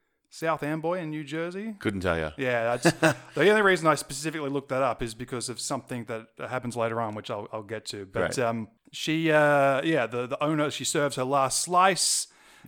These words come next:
Speaker 1: Uh,
Speaker 2: <laughs> Hey, forget about
Speaker 1: the,
Speaker 2: it.
Speaker 1: <laughs> you know, yeah. And
Speaker 2: Yeah.
Speaker 1: the, the owner makes her, like, s-, uh,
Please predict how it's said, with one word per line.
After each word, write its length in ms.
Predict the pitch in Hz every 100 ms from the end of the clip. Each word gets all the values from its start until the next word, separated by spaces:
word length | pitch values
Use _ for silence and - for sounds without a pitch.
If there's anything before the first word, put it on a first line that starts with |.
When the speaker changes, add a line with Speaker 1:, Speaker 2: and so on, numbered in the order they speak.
| -
Speaker 1:
Uh, 340 | 143 123 123
Speaker 2:
<laughs> 40 | 120
Hey, 500 | 120 117 110 104 101
forget 320 | 131 117 123
about 340 | 104 104 101 98
Speaker 1:
the, 180 | 180
Speaker 2:
it. 80 | 170
Speaker 1:
<laughs> 140 | 214 151
you 40 |
know, 240 | 139 196 226
yeah. 360 | 233 202 139
And 120 | 127 110
Speaker 2:
Yeah. 260 | 107 98
Speaker 1:
the, 60 | 147
the 200 | 131 170
owner 240 | 156 165
makes 340 | 151 147 143 -
her, 200 | 143 131
like, 220 | 127 123
s-, 180 | - -
uh, 340 | 156 135 127